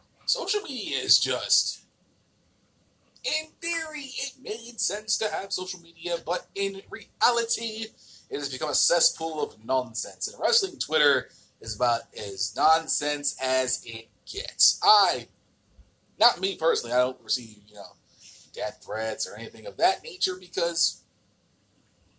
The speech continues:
whatever. But I can go on social media and just see the, the nonsense, especially, re-, like I said, wrestling Twitter is a simple cesspool of nonsense.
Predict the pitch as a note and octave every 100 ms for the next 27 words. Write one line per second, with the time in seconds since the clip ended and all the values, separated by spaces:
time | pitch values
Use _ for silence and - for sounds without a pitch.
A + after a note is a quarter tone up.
0 | _ _ _ _ _ _ C#3+ F3+ E3+ -
1 | - - - - _ _ _ _ B2+ C3+
2 | C3 - - - - - _ _ _ -
3 | - G#3 A3+ F3+ D#3+ C#3+ B2+ B2+ A2+ A2
4 | - A2 A2 A2 G#2+ - C3+ A#2+ G2+ -
5 | - B2 A#2+ F#2+ - - - - - -
6 | C#4 - G#3 C3 B2+ B2+ C3 B2 - C#3+
7 | D#3 D#3 C3+ C#3+ C#3 C3 A#2 - - -
8 | D#3 C#3 G#2+ - - - - - - -
9 | A2+ G2+ G2+ F#2+ - - - - -